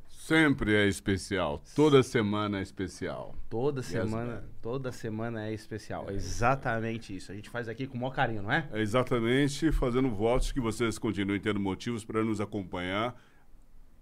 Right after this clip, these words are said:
Speaker 1: avisar os amigos, porque nós estamos aqui de corpo e alma pra fortalecer essa no-, essa conexão.
Speaker 2: É, exatamente. E vocês já sabem, sempre antes de começar aqui a, o nosso bate-papo, eu peço pra você seguir ali a gente lá no nosso Instagram,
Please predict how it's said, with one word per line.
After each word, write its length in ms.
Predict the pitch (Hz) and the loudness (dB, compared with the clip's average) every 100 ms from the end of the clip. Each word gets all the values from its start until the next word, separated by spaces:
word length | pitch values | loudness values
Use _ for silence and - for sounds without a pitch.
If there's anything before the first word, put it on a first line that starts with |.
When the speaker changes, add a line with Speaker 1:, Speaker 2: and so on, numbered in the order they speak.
| - | -4
Speaker 1:
avisar 260 | 156 131 | 0 2
os 140 | 123 107 | 2 2
amigos, 760 | 98 104 127 143 160 - - - - - - | 0 0 0 -4 -8 -12 -16 -20 -20 -20 -12
porque 280 | 101 95 113 | -8 -2 0
nós 200 | 104 107 | 2 2
estamos 380 | 104 - 107 101 | 0 -2 -2 -2
aqui 320 | 95 - 123 123 | -4 -4 -6 -6
de 140 | 104 | -10
corpo 480 | - 123 143 139 127 | -4 2 2 0 -4
e 80 | 95 | 0
alma 420 | 92 101 113 131 - - _ | 2 0 -2 -8 -12 -20 _
pra 140 | - 101 | -8 -8
fortalecer 560 | 98 104 107 92 113 | -4 0 0 0 0
essa 160 | 104 107 | -2 -2
no-, 120 | 95 - 107 | -4 -6 -12
essa 200 | - - | -12 -12
conexão. 640 | - 127 123 107 - 76 - - - | 0 2 2 0 -4 -10 -10 -20 -14
Speaker 2:
É, 200 | - 90 | -8 -6
exatamente. 840 | 90 87 90 120 139 127 104 95 - - - - | -6 -8 -6 -6 -4 -6 -6 -10 -14 -18 -16 -12
E 80 | - | -8
vocês 380 | 120 131 147 147 | -4 -4 -2 -4
já 80 | 143 | -4
sabem, 400 | 143 127 131 127 | -4 -4 -4 -6
sempre 540 | - 135 135 - 123 | -6 -6 -4 -4 -6
antes 240 | 110 120 117 | -6 -8 -8
de 80 | 113 | -10
começar 480 | - 110 104 - | -6 -6 -4 -2
aqui 380 | 113 - 113 117 117 - - - | -2 -4 -6 -8 -8 -14 -14 -10
a, 320 | 107 101 98 | -6 -6 -6
o 80 | 107 | -6
nosso 240 | 113 120 113 | -6 -6 -6
bate-papo, 440 | 113 - 120 131 | -6 -6 -6 -4
eu 60 | 120 | -4
peço 260 | 120 120 | -6 -8
pra 140 | - 113 | -8 -8
você 240 | 110 123 | -8 -10
seguir 460 | - 117 104 117 117 | -10 -10 -8 -4 -4
ali 180 | 113 | -2
a 80 | 113 | -4
gente 320 | 104 120 113 | -4 -6 -8
lá 160 | 104 107 | -8 -8
no 100 | 113 | -6
nosso 380 | 110 107 107 110 | -6 -8 -8 -12
Instagram, 460 | 107 110 104 123 | -8 -6 -4 -4